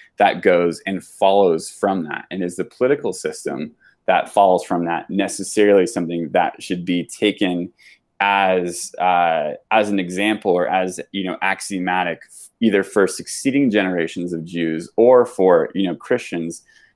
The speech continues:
in the new co-, covenant? And it would be pretty difficult to find a whole lot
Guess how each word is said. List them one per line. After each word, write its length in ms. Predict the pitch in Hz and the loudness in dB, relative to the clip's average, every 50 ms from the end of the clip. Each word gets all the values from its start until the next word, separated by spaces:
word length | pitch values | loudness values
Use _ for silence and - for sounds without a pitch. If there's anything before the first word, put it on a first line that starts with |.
| _ _ | _ _
in 120 | - 104 95 | 0 0 2
the 80 | 92 | 2
new 200 | 92 95 117 127 | 2 4 4 2
co-, 300 | 120 - 98 85 82 - _ _ | 2 2 0 0 0 -2 _ _
covenant? 480 | - - 87 85 85 82 80 80 - _ _ _ _ _ _ _ _ _ _ _ | -2 0 0 0 -2 -6 -8 -10 -12 _ _ _ _ _ _ _ _ _ _ _
And 120 | - 220 220 | 2 4 6
it 60 | - | 6
would 160 | - 226 226 | 6 6 4
be 120 | - 117 110 | 4 2 0
pretty 280 | - - - 196 214 | 2 2 4 4 4
difficult 580 | 180 110 127 131 - 151 - - 120 87 - - | 4 4 2 2 2 0 0 2 2 2 2 0
to 120 | - 98 87 | -2 -4 -4
find 480 | - - 107 110 113 110 104 98 - - | -2 0 2 4 4 4 2 0 -2 -4
a 60 | - - | -6 -8
whole 520 | - - - 113 110 107 107 104 85 - | -6 -2 2 4 4 4 4 2 2 -2
lot 580 | - 87 92 92 87 90 87 92 92 - - - | -4 -6 -6 0 2 2 2 4 2 0 -2 -6